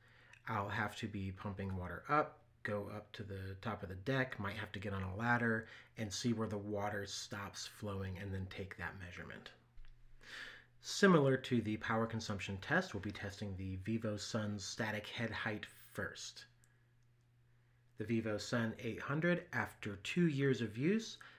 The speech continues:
has a static head of eight feet. It's important to remember that static head height is not usable head height.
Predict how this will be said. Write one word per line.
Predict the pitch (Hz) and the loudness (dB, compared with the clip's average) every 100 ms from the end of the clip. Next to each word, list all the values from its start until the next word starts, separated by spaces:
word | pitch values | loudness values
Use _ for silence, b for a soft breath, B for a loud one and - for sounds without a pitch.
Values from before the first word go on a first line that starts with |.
| B | B
has | 107 | -4
a | 98 | -4
static | - 151 160 175 175 | -2 2 4 4 2
head | 170 170 175 - | 0 2 0 -4
of | 98 - - | -8 -8 -6
eight | 139 139 - - - - - | -4 -6 -14 -20 -20 -20 -10
feet. | - 95 - - - - _ _ _ _ _ _ _ _ _ - - - - - b b - | -4 -4 -6 -20 -20 -20 _ _ _ _ _ _ _ _ _ -4 -4 -8 -12 -14 b b -6
It's | 135 | -2
important | 139 139 180 180 175 | 0 2 2 2 0
to | 175 | 4
remember | 170 151 139 123 | 6 6 6 4
that | 117 | 2
static | - - 143 160 156 | -2 2 4 6 4
head | - 156 160 | 0 -2 0
height | - 110 - | 0 -2 0
is | 139 117 | -2 0
not | 127 131 135 | 2 2 0
usable | 139 117 120 127 123 117 113 | -4 -4 -2 -2 0 0 0
head | 101 - 117 | -4 -2 -4
height. | - 87 - | -2 -6 -6